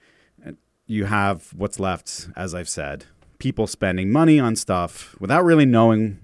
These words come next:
what's going on, and it isn't really helping. Uh, you know, at least not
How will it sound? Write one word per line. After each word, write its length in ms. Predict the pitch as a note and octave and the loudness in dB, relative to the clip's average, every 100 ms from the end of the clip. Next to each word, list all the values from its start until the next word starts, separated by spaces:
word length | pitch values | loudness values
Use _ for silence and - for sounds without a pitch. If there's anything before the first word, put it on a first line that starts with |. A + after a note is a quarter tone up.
| - | -6
what's 220 | A2 - | -6 -4
going 280 | G2+ F#2+ F#2+ | -6 -4 -4
on, 400 | E2+ D#2+ D#2+ D#2 _ _ _ - | -4 -6 -8 -12 _ _ _ -14
and 100 | F2+ | -10
it 80 | F2+ | -6
isn't 240 | F2+ F2+ | -6 -8
really 200 | D#2+ D2+ | -10 -12
helping. 460 | - C2+ - - - _ - | -10 -12 -12 -16 -18 _ -18
Uh, 340 | D#2 D2 C#2+ C2+ - | -14 -12 -14 -16 -14
you 140 | G#2 | -14
know, 120 | C#2 | -12
at 120 | C#2 B2+ | -4 0
least 160 | C#3+ | 2
not 240 | C#3 A#2+ | 2 -2